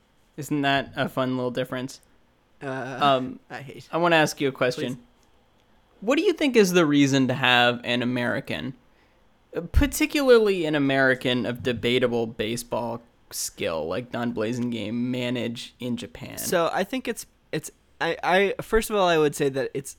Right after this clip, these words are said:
Speaker 2: I don't think that it's particularly fair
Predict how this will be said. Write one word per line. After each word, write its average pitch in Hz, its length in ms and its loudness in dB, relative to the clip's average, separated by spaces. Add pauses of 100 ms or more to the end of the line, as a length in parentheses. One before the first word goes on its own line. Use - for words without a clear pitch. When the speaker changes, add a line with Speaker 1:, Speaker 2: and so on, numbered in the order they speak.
Speaker 2:
I 165 100 -6
don't 147 320 -6
think - 540 -10
that 127 240 -6 (1120)
it's 135 200 -12
particularly 131 840 -6
fair 127 920 -8